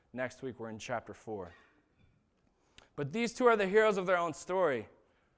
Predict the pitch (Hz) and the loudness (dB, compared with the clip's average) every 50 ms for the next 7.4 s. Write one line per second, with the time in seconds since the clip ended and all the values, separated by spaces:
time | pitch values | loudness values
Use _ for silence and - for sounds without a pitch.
0 | _ _ _ _ _ _ _ _ _ - - 156 165 170 170 185 190 190 196 190 | _ _ _ _ _ _ _ _ _ -14 -6 -4 -2 2 4 6 6 6 6 6
1 | 220 202 190 190 185 147 - 185 190 190 185 175 - - 180 175 175 170 165 151 | 4 2 2 2 -6 -8 -6 -6 -4 -4 -4 -6 -2 -2 0 0 2 0 -2 -4
2 | - - - - 180 175 160 - - - 180 175 160 151 147 147 170 156 - - | -6 -12 -10 -2 -2 -2 -2 -2 -8 -10 -8 -6 -4 -6 -6 -6 -10 -12 -6 -4
3 | 180 175 170 175 175 175 165 - - - _ - - - - - 151 160 165 165 | -2 -2 0 0 -2 -4 -4 -4 -12 -16 _ -20 -20 -20 -10 -8 -6 -6 -4 -4
4 | 160 175 170 - 175 165 - - 170 156 143 143 160 160 165 165 160 156 156 151 | -4 -4 -4 -2 -4 -4 -4 -4 -10 -8 -8 -6 -4 -4 -4 -4 -4 -6 -6 -4
5 | 156 156 151 - - 156 147 147 143 127 143 156 147 139 123 120 127 123 - 156 | -6 -6 -6 -6 -4 -2 -2 -2 -2 -2 -2 -2 -2 -2 -4 -8 -12 -8 -4 -4
6 | 147 131 123 123 123 113 123 123 127 127 123 - - 127 123 170 175 170 - - | -4 -4 -4 -8 -8 -6 -6 -6 -6 -6 -10 -12 -14 -16 -10 -8 -8 -8 -8 -8
7 | 156 139 127 123 - - - | -6 -6 -6 -6 -8 -12 -20